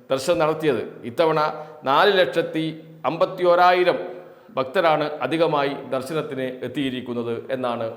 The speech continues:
വാർത്ത. ഈ വാർത്തയ്ക്ക് എന്താണ് ഇത്ര പ്രാധാന്യം എന്ന് തോന്നാം. നമ്മൾ കുറച്ച് നാൾ പുറകോട്ട് പോയാൽ കാര്യങ്ങൾ ഒന്ന് വ്യക്തമാകും. ശബരിമലയിൽ കാണിക്കയിടരുത്,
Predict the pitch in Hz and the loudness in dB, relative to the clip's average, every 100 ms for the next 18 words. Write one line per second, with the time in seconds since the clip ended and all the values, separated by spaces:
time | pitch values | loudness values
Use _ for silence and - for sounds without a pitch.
0 | - 151 156 123 - - - - _ _ | 0 0 0 -4 -8 -16 -20 -20 _ _
1 | - 240 247 233 240 226 226 214 196 196 | -2 4 6 4 2 2 4 4 2 2
2 | 208 208 202 196 185 180 175 175 175 175 | 2 2 2 2 2 4 4 4 4 2
3 | 170 156 156 143 120 90 - - - _ | 2 -2 0 2 0 -4 -12 -18 -20 _
4 | _ - 220 226 226 226 233 233 214 202 | _ 0 2 6 6 6 6 4 4 4
5 | 196 202 196 170 151 104 - - - - | 4 4 4 4 2 2 -4 -14 -18 -8
6 | - 165 180 180 165 156 156 151 147 135 | 2 4 6 6 6 2 2 2 2 -2
7 | 151 120 80 - - - _ _ _ - | -2 -4 -8 -14 -20 -20 _ _ _ 0
8 | 185 240 254 240 233 226 226 185 196 202 | 4 4 6 4 4 0 2 4 4 2
9 | 202 170 160 143 | 2 4 4 2